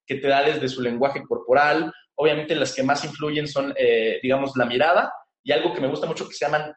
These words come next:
tics de decisión. La mirada es muy sencilla de detectar. Siempre es clave ver al, al, al cliente a los ojos porque te va a permitir a ti darle confianza y, y, y romper ese paradigma, ¿no? Porque muchas veces cuando un,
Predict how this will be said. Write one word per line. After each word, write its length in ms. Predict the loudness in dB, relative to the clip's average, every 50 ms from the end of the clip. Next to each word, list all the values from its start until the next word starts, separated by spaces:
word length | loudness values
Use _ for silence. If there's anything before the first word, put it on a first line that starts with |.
| _ _
tics 320 | -2 -2 -2 -4 -8 -6 -4
de 100 | 0 0
decisión. 560 | 0 0 0 -2 -6 -4 0 0 0 0 -2 -8 _ _ _ _ _ _ _ _ _ _ _ _ -20 -16 _
La 140 | 0 0 0
mirada 260 | 2 4 4 6 6
es 60 | 4
muy 140 | 4 2 0
sencilla 340 | 0 -2 -2 0 2 4 4
de 60 | 4
detectar. 520 | 4 2 0 -2 -4 -6 -4 -6 -6 -6 -8 -16 -20 _ _ _ _
Siempre 300 | -8 -6 -6 -4 -4 -6
es 60 | -2
clave 280 | 2 2 4 6 6
ver 140 | 6 6 6
al, 240 | 4 4 2 2 2
al, 240 | 2 2 2 0 0
al 200 | -2 -2 -2 -4
cliente 280 | -6 -6 -4 -2 -2
a 20 | -2
los 160 | -2 -2 -4
ojos 240 | -4 -2 -4 -4 -4
porque 220 | -6 -12 -12 -10 -4
te 120 | 0 2
va 100 | 4 4
a 80 | 4 2
permitir 400 | 0 0 -2 -4 -2 -2 0 0
a 100 | 0 -2
ti 260 | -4 -8 -8 -8 -12 _ _ _ _ _
darle 380 | -2 0 0 0 0 0 0
confianza 680 | 0 0 0 2 2 2 4 2 2 0 0 -2 -4 -12 -18 _ _ _ _
y, 800 | -4 0 0 2 2 0 0 -2 -2 -2 -2 -2 -2 -2 -4 -4
y, 40 |
y 20 | -4
romper 380 | -4 -4 -4 -2 0 0 0
ese 180 | 0 0 -2 -2
paradigma, 480 | 0 2 2 2 2 0 -2 -2 -2 -2
¿no? 140 | -4 -4
Porque 180 | -6 -8 -12 -12
muchas 200 | -12 -8 -4 -2
veces 140 | -2 -2 0
cuando 300 | -2 -2 0 0 -2 -2
un, 120 | -4 -8